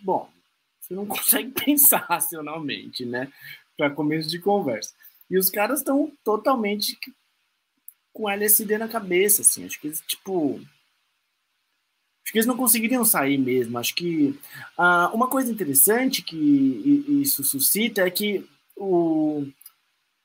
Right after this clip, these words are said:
quando o filme foi lançado, falava-se,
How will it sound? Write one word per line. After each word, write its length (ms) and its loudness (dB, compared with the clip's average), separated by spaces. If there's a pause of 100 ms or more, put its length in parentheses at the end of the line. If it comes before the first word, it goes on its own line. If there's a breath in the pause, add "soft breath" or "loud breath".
(220)
quando 920 4
o 80 -2
filme 260 -2
foi 180 0
lançado, 600 2
falava-se, 840 0